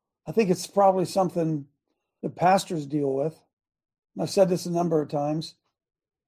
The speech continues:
What's the scoreboard when you're a pastor? And again, for those of you who haven't heard this story, when I first, uh, left teaching and coaching and went into ministry, been doing it now for twenty, twenty-five years almost,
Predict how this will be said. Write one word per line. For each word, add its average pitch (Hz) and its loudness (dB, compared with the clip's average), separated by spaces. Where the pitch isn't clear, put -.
What's - -2
the 185 -2
scoreboard 147 0
when 151 -2
you're 147 0
a 131 -4
pastor? 135 -8
And 147 -6
again, 170 2
for 160 4
those 170 8
of 165 0
you 170 4
who 156 6
haven't 156 6
heard 151 4
this 143 -6
story, 196 0
when 156 -2
I 180 2
first, 180 -4
uh, 151 2
left 170 2
teaching 180 0
and 139 2
coaching 175 0
and 139 -6
went 175 2
into 160 2
ministry, 165 0
been 156 -2
doing 156 0
it 160 -6
now 151 -2
for - -10
twenty, 151 -4
twenty-five 156 -4
years 156 -6
almost, - -12